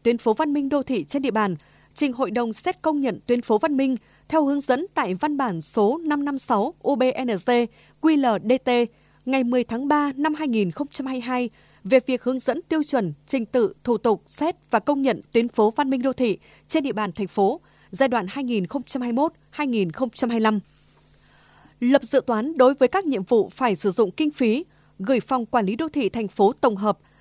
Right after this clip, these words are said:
Phòng Tài chính Kế hoạch thẩm định, trình Ủy ban Nhân dân thành phố phê duyệt theo quy định. Hai, Phòng Văn hóa và Thông tin thành phố đẩy nhanh tiến độ xây dựng nội dung tra cứu thông tin cơ bản về tuyến đường phố thông qua mã quét Q R code.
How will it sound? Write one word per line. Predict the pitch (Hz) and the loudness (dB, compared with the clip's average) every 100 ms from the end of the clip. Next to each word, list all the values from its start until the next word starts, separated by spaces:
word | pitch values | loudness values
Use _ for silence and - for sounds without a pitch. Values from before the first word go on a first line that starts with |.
| _ | _
Phòng | - 262 | -2 0
Tài | 233 254 | 0 -2
chính | - 220 | 0 -2
Kế | - 226 | 0 0
hoạch | 240 302 208 | 0 -2 -4
thẩm | 240 185 | -2 0
định, | 208 185 _ _ _ - | 0 0 _ _ _ -2
trình | 285 247 | -2 -2
Ủy | - 214 | -2 -2
ban | 262 302 | -2 -2
Nhân | 294 | -2
dân | 302 277 | -2 -2
thành | 233 | -6
phố | 190 208 226 | -2 0 0
phê | - 311 | 0 -2
duyệt | - 233 - | 2 0 0
theo | 254 | -4
quy | 247 240 | 0 0
định. | 220 - _ _ _ _ _ _ _ _ _ | 0 -2 _ _ _ _ _ _ _ _ _
Hai, | - 254 254 240 - _ _ _ | -6 -2 0 -2 -8 _ _ _
Phòng | - 277 | -2 0
Văn | 277 320 | 0 -4
hóa | 285 247 | -2 -2
và | - | -2
Thông | 254 285 | -2 -4
tin | 285 302 | -4 -4
thành | 269 233 | -4 -4
phố | - 196 262 - _ _ _ _ - | 2 2 0 -6 _ _ _ _ -12
đẩy | 220 240 | 0 2
nhanh | 214 302 320 | 2 -2 -2
tiến | 262 294 | -2 0
độ | 294 | 0
xây | 277 320 | 0 -4
dựng | 294 254 - | 0 0 0
nội | 196 233 | -2 0
dung | 190 311 294 | 0 -2 -4
tra | 311 | -4
cứu | 302 226 | -4 -2
thông | 240 302 | -2 -4
tin | - 277 | -4 -4
cơ | - 302 | -2 -2
bản | 254 196 156 | -2 -4 -4
về | 196 | -6
tuyến | 208 202 262 | -2 -2 -2
đường | 233 | -4
phố | - 196 269 - _ | 0 0 0 -4 _
thông | 285 262 | -4 -2
qua | 269 254 | -2 -2
mã | 220 214 | -2 -2
quét | - 339 - | -2 -4 -2
Q | 302 285 | -2 0
R | 190 - | 0 2
code. | 294 | 0